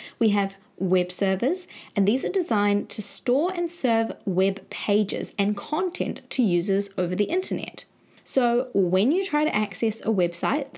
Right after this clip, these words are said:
through your phone or your computer, your device will be talking to a web server, and that server will store all the files that make up your website and send those files to your phone, and then bam, you can see the website. If you remember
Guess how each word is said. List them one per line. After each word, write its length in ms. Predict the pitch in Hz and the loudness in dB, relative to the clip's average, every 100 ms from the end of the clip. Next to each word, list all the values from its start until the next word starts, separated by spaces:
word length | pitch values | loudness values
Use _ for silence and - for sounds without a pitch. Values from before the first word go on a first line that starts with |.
| - | -2
through 140 | 175 | 0
your 180 | 190 320 | 2 0
phone 440 | - 175 - - - | 0 -2 0 -2 0
or 120 | 175 | 2
your 140 | 185 | 0
computer, 560 | 208 285 - 170 - 269 - - | 0 -4 0 -2 0 -4 -8 0
your 140 | 254 | 2
device 680 | 269 220 226 302 262 269 - | 2 2 2 0 -2 -4 -2
will 140 | 226 | 0
be 100 | 254 | 2
talking 380 | 254 190 208 202 | 0 0 0 0
to 340 | - 175 175 - | 2 2 0 0
a 120 | 233 | 0
web 340 | 220 240 381 - | 2 0 0 -4
server, 580 | - - - - - - - - - | -4 -4 -6 -6 -8 -10 -18 -20 -4
and 80 | 175 | -2
that 200 | 247 - | -2 -4
server 640 | - - 196 175 165 294 - | -4 0 2 2 0 0 0
will 160 | 214 | 0
store 400 | 208 - 190 185 - | 0 0 2 0 2
all 180 | 190 277 | 2 4
the 100 | 359 | 0
files 440 | - 208 202 208 | 0 0 2 0
that 120 | 208 185 | -2 0
make 320 | 175 208 - | 2 0 -2
up 120 | - | -2
your 100 | 359 | 0
website 560 | 233 170 - - - - - - _ - | 2 0 -2 -2 -2 -8 -20 -20 _ 0
and 300 | 214 208 - | 2 2 -2
send 460 | - 247 359 403 | -4 0 2 2
those 260 | 254 202 202 | 2 2 0
files 460 | 202 185 185 190 - | 0 0 0 0 -4
to 160 | - 208 | -2 0
your 180 | 190 202 | 2 0
phone, 480 | - 403 185 196 202 - | 0 0 2 0 0 0
and 120 | 196 | 0
then 240 | 196 196 - | 2 -2 0
bam, 380 | 339 320 330 349 - _ | 0 0 -2 -4 -10 _
you 220 | 214 247 | 0 0
can 160 | 254 262 | 2 2
see 180 | 254 220 | 2 2
the 120 | 202 | 2
website. 480 | - - - - - - _ _ - | 0 -2 -8 -8 -10 -18 _ _ -2
If 140 | 269 | 2
you 120 | 294 | 2
remember 480 | 302 277 233 269 370 | 2 2 2 0 -2